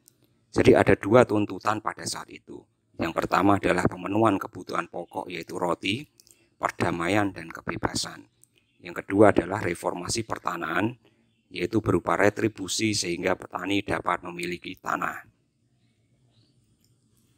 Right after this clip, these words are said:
Demonstrasi kemudian berujung kerusuhan,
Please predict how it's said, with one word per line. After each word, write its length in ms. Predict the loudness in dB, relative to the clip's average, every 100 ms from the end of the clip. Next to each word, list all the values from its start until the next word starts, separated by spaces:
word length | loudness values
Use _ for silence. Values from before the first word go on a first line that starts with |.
| _ _ _ -20 -20 -20 6
Demonstrasi 880 | 8 10 8 6 4 6 4 -2 -8
kemudian 400 | -2 0 2 2
berujung 640 | 0 -2 -6 -12 -8 -6 -4
kerusuhan, 640 | -6 -6 -8 -8 -10 -10